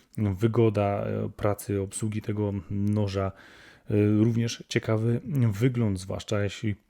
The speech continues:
tutaj spojrzymy na, e, na głownię. A same minusy, no może ta ergonomia trochę cierpi na tych ostrych krawędziach tutaj tego włókna węglowego, ale z tym można jakoś sobie poradzić i żyć.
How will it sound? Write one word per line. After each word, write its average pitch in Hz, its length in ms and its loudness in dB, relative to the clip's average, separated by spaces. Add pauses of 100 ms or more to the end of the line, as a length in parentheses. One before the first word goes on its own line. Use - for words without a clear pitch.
(680)
tutaj 101 280 2
spojrzymy 101 460 0
na, 98 260 0 (220)
e, 104 320 0
na 107 140 0
głownię. 117 400 6 (720)
A 143 80 0
same 139 440 2 (100)
minusy, 143 680 4 (240)
no 147 420 -2 (140)
może 156 360 6
ta 151 140 4
ergonomia 135 480 4
trochę 120 260 0
cierpi 120 380 2
na 110 100 2
tych 110 180 -4
ostrych 113 260 -6
krawędziach 110 480 0
tutaj - 220 -4
tego 107 180 0
włókna 104 340 -4
węglowego, 101 600 0
ale 95 320 -4
z - 120 -16
tym 139 140 2
można 113 280 2
jakoś 98 220 -6
sobie 95 180 -2
poradzić 98 480 0
i 95 120 0
żyć. 98 280 0